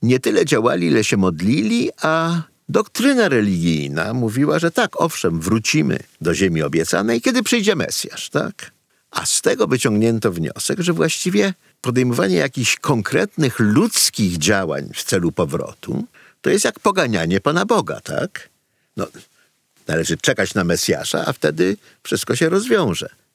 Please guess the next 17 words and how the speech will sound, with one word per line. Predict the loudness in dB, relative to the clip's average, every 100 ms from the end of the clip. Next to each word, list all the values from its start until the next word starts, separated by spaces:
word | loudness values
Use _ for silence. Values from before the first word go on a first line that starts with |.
| -4
Więc, | 2 2 2 -4 -2 0 2
y, | 2 2 -4 _ _ -2
pojedynczy | 2 4 4 4 2 2 2 2
Żydzi | 2 0 0 0 2 2
wracali, | 2 0 -2 -2 0 2 2 2 0 0 -6 _ _ -6
nawet | -4 -2 -2
niektórzy | -2 -4 0 0 2 0 0
zakładali | -4 -2 -2 0 0 -2
w-, | -4 -6
znaczące | -4 -2 0 0 0 0 -2 -2
szkoły | -2 -2 0 2 2 2 0
w |
Palestynie. | 0 0 0 -2 -2 0 2 2 0 -4 -20 _ _ _
E, | -4 -2 0 -2 -4
rabi | -2 -2 -4
Itzhak | -2 -2 0
Luria, | 2 4 4 2 0